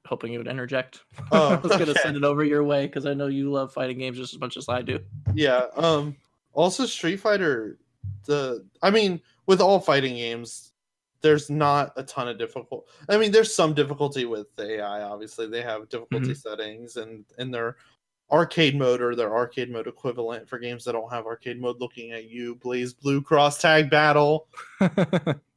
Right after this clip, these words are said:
Speaker 2: No arcade mode. So bitter. But, um, yeah,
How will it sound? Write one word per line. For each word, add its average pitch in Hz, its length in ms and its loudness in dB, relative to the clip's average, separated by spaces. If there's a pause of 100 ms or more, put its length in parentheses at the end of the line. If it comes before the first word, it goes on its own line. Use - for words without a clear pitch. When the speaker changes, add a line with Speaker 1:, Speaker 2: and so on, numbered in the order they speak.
Speaker 2:
No 127 240 0
arcade 123 500 -2
mode. 117 400 0 (220)
So - 300 -10
bitter. 113 600 -2
But, 139 360 0
um, 151 500 2 (1600)
yeah, 147 320 4